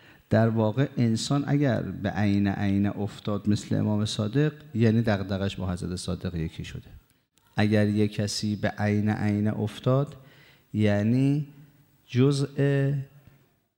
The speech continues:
اعوان و انصار حضرت زهرا سلام الله علیها در مقام عرشی او،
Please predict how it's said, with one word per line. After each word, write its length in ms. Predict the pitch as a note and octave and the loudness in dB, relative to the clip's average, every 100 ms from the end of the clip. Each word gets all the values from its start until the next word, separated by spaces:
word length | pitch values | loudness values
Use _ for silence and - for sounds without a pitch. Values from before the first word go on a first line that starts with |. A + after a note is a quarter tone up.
| _ _ _ _ _ _ _ _ | _ _ _ _ _ _ _ _
اعوان 640 | A#2 - A2+ G#2 G#2+ G#2+ G#2+ | -2 0 0 2 2 2 0
و 100 | G#2 | 0
انصار 720 | G#2+ G#2+ G#2 - D3 C3+ G#2+ | 0 0 0 2 2 4 4
حضرت 460 | F#2+ F#2 F2+ F#2 F#2+ | 2 0 0 -2 -2
زهرا 400 | F#2+ F#2 F2+ F#2 | 0 -2 -2 -4
سلام 460 | - F#2 F#2 F2+ F#2 | -4 -2 -2 -2 -6
الله 180 | F#2 | -6
علیها 520 | F2+ F#2 F2+ F#2 F#2 F#2 | -4 -4 -4 -4 -4 -4
در 260 | F#2 F2+ | -4 -4
مقام 720 | F2+ F#2 F#2 F#2 F#2+ F2+ F#2 - | -4 -2 -2 -2 -2 -2 -4 -4
عرشی 600 | G2 G2 F#2 - - D3+ | -2 -2 -2 -4 -2 0
او، 520 | D3 C#3+ C#3 C#3 C3+ | 0 0 0 0 -2